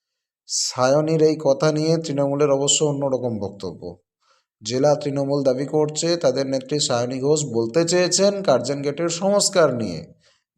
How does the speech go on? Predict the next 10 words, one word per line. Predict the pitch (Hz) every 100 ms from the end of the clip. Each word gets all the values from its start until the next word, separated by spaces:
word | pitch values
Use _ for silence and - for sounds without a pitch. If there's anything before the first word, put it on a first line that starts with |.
| 113
জেলা | 139 151 170
তৃণমূল | 165 151 160 170 170
নেতা | 165 165 165
দেবু | 139 156 160 170
টুডু | 175 170 151 147
তিনি | 151 185
বলছেন, | 185 180 151 156 127
"কার্জন | 120 123 123 143 160 160
গেট | 170 165 156
যে | 143 156 165 175